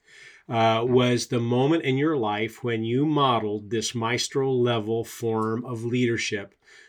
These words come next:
with the former Christian Stewardship Association, uh, helping to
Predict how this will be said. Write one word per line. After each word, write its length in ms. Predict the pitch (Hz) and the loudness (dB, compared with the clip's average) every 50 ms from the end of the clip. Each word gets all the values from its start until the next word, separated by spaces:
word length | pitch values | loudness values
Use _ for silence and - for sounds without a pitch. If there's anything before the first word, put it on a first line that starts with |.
| _ - | _ 0
with 160 | 127 120 117 | 0 0 0
the 100 | - 120 | -2 -6
former 600 | - - - 123 127 127 127 131 131 127 123 - | -6 -4 -2 0 0 2 2 2 0 0 -2 -8
Christian 480 | - - 143 131 - - - 131 120 117 | -6 -2 -2 -2 -2 -2 -4 -4 -4 -4
Stewardship 640 | - - - - 123 117 113 110 107 - 107 98 - | -4 -6 -6 -4 -4 -4 -2 -4 -4 -6 -8 -10 -12
Association, 760 | 95 - - 104 95 - - 101 101 98 95 - - 131 123 - _ _ _ - - - - - - - | -12 -12 -12 -12 -12 -12 -12 -12 -12 -14 -14 -14 -16 -18 -20 -20 _ _ _ -20 -20 -20 -20 -20 -14 -10
uh, 160 | 113 104 107 110 | -6 -6 -2 2
helping 520 | 120 131 - - 139 127 123 123 123 123 | 2 2 4 4 4 4 4 2 0 -2
to 680 | - - 127 120 117 117 113 113 113 113 113 110 127 - | -2 0 2 4 4 6 4 4 4 2 2 0 0 -4